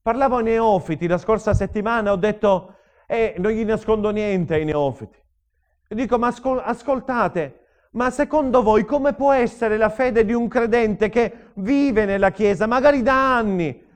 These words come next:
e a casa non riesce a prendere un'ora di tempo per pregare per conto suo la settimana?" Cioè, sommando il tempo di preghiera in una settimana, è capace che non arriva neanche un'ora di preghiera.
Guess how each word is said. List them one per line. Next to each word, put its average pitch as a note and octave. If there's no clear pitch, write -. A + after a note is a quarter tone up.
e C4
a C4
casa C#4+
non B3+
riesce C4
a B3+
prendere B3+
un'ora C4+
di B3
tempo C4+
per B3+
pregare C4
per C4
conto C4+
suo A#3+
la G#3+
settimana?" F#3
Cioè, C4+
sommando B3+
il B3
tempo C4
di A#3
preghiera B3+
in C4
una B3
settimana, C4
è B3+
capace C4+
che C4+
non C4
arriva C4
neanche D4
un'ora C4
di G3
preghiera. D#3